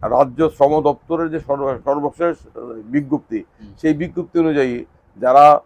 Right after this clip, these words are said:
Speaker 1: আহ, দক্ষ শ্রমিক,
Speaker 2: হুম।
Speaker 1: তারাও মাসে, আহ, মা-, মা-, দৈনিক, আহ, পা-, পাঁচশো চারশো করের পাচ্ছে।
Speaker 2: হুম।
Speaker 1: এমনকি যারা প্রাইভেট সিকিউরিটি গার্ড হিসেবে কাজ করে, আর্মড প্রাইভেট সিকিউরিটি গার্ড, তারাও, আহ, দিন, দৈনিক প্রায় পা-, পাঁচশো টাকা করে পাচ্ছে।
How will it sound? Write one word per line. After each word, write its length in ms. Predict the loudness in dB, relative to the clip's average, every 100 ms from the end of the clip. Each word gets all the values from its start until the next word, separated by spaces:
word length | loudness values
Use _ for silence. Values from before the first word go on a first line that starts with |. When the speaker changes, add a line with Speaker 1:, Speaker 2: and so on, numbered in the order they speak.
| -8
Speaker 1:
আহ, 180 | -8 -6
দক্ষ 420 | -2 -2 -2 -4
শ্রমিক, 540 | -2 2 0 2 -4 -8 _ -20
Speaker 2:
হুম। 120 | -12 0
Speaker 1:
তারাও 460 | 4 6 6 6
মাসে, 520 | 4 2 0 -4 -4 -8 -6
আহ, 180 | -4 -4
মা-, 320 | -6 -6 -6
মা-, 500 | -6 -8 -8 -12 -10
দৈনিক, 400 | -4 0 2 0 _ _ -4
আহ, 200 | -4 -4 -8 -4
পা-, 180 | -4 -4 _ -6
পাঁচশো 420 | -6 -2 -2 -2
চারশো 240 | -6 -8 -4
করের 260 | -2 -2
পাচ্ছে। 320 | -4 -8 -18 -16
Speaker 2:
হুম। 80 | -4
Speaker 1:
এমনকি 480 | -2 0 -2 -6 -6 _ -20 _
যারা 140 | 0 0
প্রাইভেট 420 | 2 2 4 0
সিকিউরিটি 340 | 0 -4 0
গার্ড 180 | 2 2
হিসেবে 180 | 2 0
কাজ 140 | 0
করে, 80 | -4
আর্মড 440 | 2 6 6 4 0
প্রাইভেট 300 | 2 2 0
সিকিউরিটি 380 | -10 -10 -8 -6
গার্ড, 220 | -6 -8 _ _ 0
তারাও, 540 | 6 8 6 4 2
আহ, 260 | 2 4 2
দিন, 280 | -2 -4 0
দৈনিক 360 | 0 2 0
প্রায় 220 | 2 2
পা-, 200 | 2 -4
পাঁচশো 240 | -4 -6 -2
টাকা 140 | 0
করে 140 | 0 -4
পাচ্ছে। 300 | -6 -12